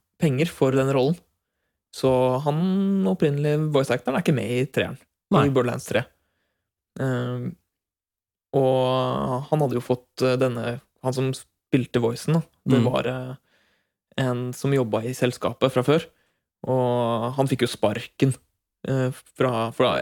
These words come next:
Speaker 1: etter han hadde gått ut og sagt at, eh, s-, Randy Pitchford hadde liksom dyttet han og, eh, harselert med han og alt sånn. Eh, og han, eh, Randy Pitchford skal også påståelig ha tatt ut en svær bonus til seg selv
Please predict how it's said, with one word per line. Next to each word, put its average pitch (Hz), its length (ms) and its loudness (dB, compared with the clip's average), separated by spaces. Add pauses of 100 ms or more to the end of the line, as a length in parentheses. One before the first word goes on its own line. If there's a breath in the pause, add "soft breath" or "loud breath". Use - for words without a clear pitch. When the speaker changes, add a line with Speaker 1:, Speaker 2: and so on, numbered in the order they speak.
Speaker 1:
etter - 300 -2
han 117 100 0
hadde 113 240 0
gått 123 220 -2
ut 113 120 0
og 110 60 0
sagt - 300 -4
at, 113 160 -2 (140)
eh, 110 340 -2
s-, - 340 -12
Randy 117 680 -2 (540 soft breath)
Pitchford 127 540 0
hadde 127 520 0
liksom 131 240 -2
dyttet 131 200 0 (240)
han 110 220 -2
og, 123 420 2
eh, 120 380 -4
harselert 120 680 0
med 127 100 2
han 123 140 -2
og 120 200 0
alt - 60 -18
sånn. 131 200 2 (800 soft breath)
Eh, 117 420 -6 (200)
og 131 540 0 (320)
han, 139 320 0
eh, 135 140 2
Randy 131 260 0
Pitchford 147 380 2
skal 127 340 0
også - 300 0
påståelig 117 640 0
ha 127 320 0 (100)
tatt - 280 -2
ut - 120 -2
en 135 140 0
svær 131 520 0
bonus 127 560 0
til 127 180 2
seg 135 200 0
selv 160 300 2